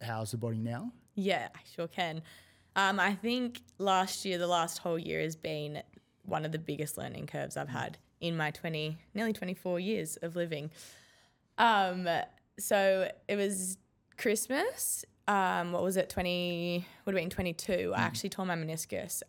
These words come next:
Speaker 2: Um, bit on the D L. I just, yeah, I just knew what I did and had to get it taken out. So surgery, which bumped me back,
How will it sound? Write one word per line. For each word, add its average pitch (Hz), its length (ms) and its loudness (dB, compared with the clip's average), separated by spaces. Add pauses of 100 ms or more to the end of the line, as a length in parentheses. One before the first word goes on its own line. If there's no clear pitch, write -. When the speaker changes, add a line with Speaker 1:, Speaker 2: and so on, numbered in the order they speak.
(100)
Speaker 2:
Um, 165 480 -2 (440)
bit 214 100 4
on 208 80 4
the 180 80 2
D 170 300 4
L. 185 360 4
I 208 140 4
just, - 640 2 (100)
yeah, 180 160 2
I 151 100 2
just 165 300 -4
knew 170 240 -2
what 160 120 2
I 160 80 2
did 160 300 -2
and 180 180 0
had 160 160 -4
to - 60 -14
get 165 100 -2
it - 80 -14
taken 160 260 -6
out. 151 160 -4
So 170 140 -2
surgery, 160 460 -2
which - 260 -4
bumped 165 280 -2
me 170 80 -2
back, 160 440 -4